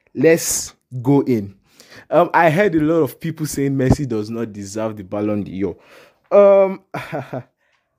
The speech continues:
well, I'm here to tell you that Messi deserves it a whole bit. A whole, Messi deserves, Messi deserves his seventh Ballon d'Or. Yes, Robert Lewandowski deserves it, but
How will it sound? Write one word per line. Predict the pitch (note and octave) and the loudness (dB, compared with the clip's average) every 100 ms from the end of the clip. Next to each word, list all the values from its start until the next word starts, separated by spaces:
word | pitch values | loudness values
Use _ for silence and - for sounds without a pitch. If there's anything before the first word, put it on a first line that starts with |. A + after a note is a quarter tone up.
| _ | _
well, | - C#3+ | 2 4
I'm | D3 D#3+ | 4 2
here | F3 | 0
to | D3+ | -4
tell | C3+ E3+ | -2 0
you | D#3 | 2
that | C3+ C3 | 0 -2
Messi | D#3 D3+ E3 | -4 -6 -8
deserves | B2 A#2+ C3+ C3+ C3 | -6 -2 0 0 -2
it | B2+ - - _ | -4 -8 -20 _
a | B2+ | -6
whole | A#2+ D3 | 0 2
bit. | C#3 A#2 C3+ B2+ - _ _ _ _ _ - | 0 -2 -6 -6 -14 _ _ _ _ _ 0
A | C#3 | 2
whole, | C#3+ E3+ F3 F#3+ - _ _ | 4 4 2 -2 -10 _ _
Messi | D3+ D#3 G#3 D#3+ | -4 -2 -2 -4
deserves, | D3+ C3 F3 F3+ D#3 D#3 _ _ _ _ _ _ _ _ _ _ _ - | -4 -2 2 2 2 -6 _ _ _ _ _ _ _ _ _ _ _ -6
Messi | C#3 F#3+ | -4 0
deserves | D3+ C#3+ D#3 C3+ | 0 2 2 0
his | A#2+ | -2
seventh | D#3+ C#3+ D3 | -2 -2 0
Ballon | C3+ B2 B2+ | 0 0 0
d'Or. | A#2+ A#2+ | 0 0
Yes, | C3+ G#3+ F3 C3 - _ _ _ _ _ - | 2 2 2 0 -10 _ _ _ _ _ -6
Robert | C#3+ D3 D3 | -4 -2 2
Lewandowski | D3 C#3+ D3+ F#3 F#3+ F#3+ | 4 4 2 -2 -6 -10
deserves | C3+ B2 C#3+ C#3+ C#3 | -12 -8 -6 -6 -6
it, | B2+ G#2+ | -12 -6
but | B2 B2 - - | -2 -2 -6 -20